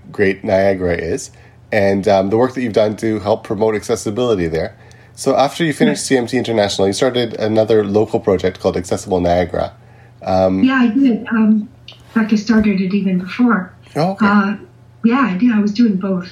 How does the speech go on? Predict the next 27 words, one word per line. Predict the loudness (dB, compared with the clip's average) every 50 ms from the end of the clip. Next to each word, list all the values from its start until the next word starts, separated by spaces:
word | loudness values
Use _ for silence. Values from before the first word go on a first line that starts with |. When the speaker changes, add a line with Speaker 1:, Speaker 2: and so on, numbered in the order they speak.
| -8 -6
Speaker 2:
but | -6 -6 -6 -10 -16 -20 -20 -20 -20 -20 -20 -4 -2
it's | -2 0 2 2
a | 2 2 2 2 2
website, | 2 2 2 0 -4 -6 -4 -4 -2 -2
accessible | -4 -2 -2 0 -2 -2 0 0 0 2
niagara | 2 2 0 -2 -4 -4 -4 -4
dot | -2 -4 -4 -4 -6
com. | -10 -10 -10 -10 -10 -6 -2 -2 -2 -2 0
Speaker 1:
Right. | 0 0 0 -2 -4 -8 -18 -8 0 2
Speaker 2:
Yeah, | 2 2 2 0 -6 -8 -2
spell | 0 2 2
Niagara, | 2 2 2 2 2 2 0 0 -2 -4 -6 -6 -6 -6
N | -4 -2 -2 -4 -4 -6 -6
I | -4 -4 -4 -4 -4 -6
A | -6 -6 -4 -4 -6 -8
G | -6 -4 -4 -4 -4 -4 -6 -6 -6 -6
A | -6
R | -8 -8 -8 -10 -14 -18
A. | -18 -20 -20 -20 -20 -14 -4 0
Speaker 1:
Right. | 0 2 2 0 0 -2
Speaker 2:
Because | 0 2 2 0 0 -2
people | -2 -2 0 0 0 0
forget | 0 0 0 2 0 0 0 0
one | 0 2
of | 2 2
the | 2 2 2
A's, | 2 2 2 0 -2 -4 -8